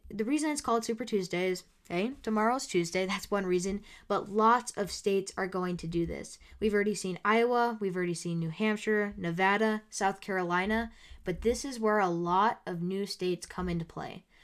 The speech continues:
So we have California, Texas, North Carolina, Virginia, Massachusetts, Minnesota, Colorado, Tennessee, Alabama, Oklahoma, Arkansas, Utah, Maine, and Vermont. Yes, that is a lot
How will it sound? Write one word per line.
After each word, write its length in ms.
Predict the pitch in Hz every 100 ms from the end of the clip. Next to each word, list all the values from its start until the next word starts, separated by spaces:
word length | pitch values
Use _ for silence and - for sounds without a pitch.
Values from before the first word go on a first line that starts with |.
| -
So 140 | - 214
we 80 |
have 260 | 208 208 185
California, 880 | - 262 302 294 247 220 170 147 - -
Texas, 560 | 247 233 - 165 -
North 280 | 185 214 262
Carolina, 680 | - 277 240 254 240 156 165
Virginia, 640 | 190 180 247 262 175 160
Massachusetts, 920 | 170 180 180 214 294 294 - - - -
Minnesota, 600 | 180 180 - 269 190 131 - - - -
Colorado, 580 | 233 233 269 285 175
Tennessee, 640 | 131 214 240 277 - 170 -
Alabama, 560 | - 226 240 220 190 151
Oklahoma, 680 | - 220 262 214 185 165 151 -
Arkansas, 580 | 233 254 254 262 269 254 - -
Utah, 420 | 262 311 302 330 320 - _
Maine, 320 | 208 233 311
and 380 | 294 220 262 269
Vermont. 720 | 240 277 226 180 175 165 - - _ _ _
Yes, 300 | 180 185 -
that 180 | 208
is 160 | 214 208
a 60 | 185
lot 460 | 185 202 240 -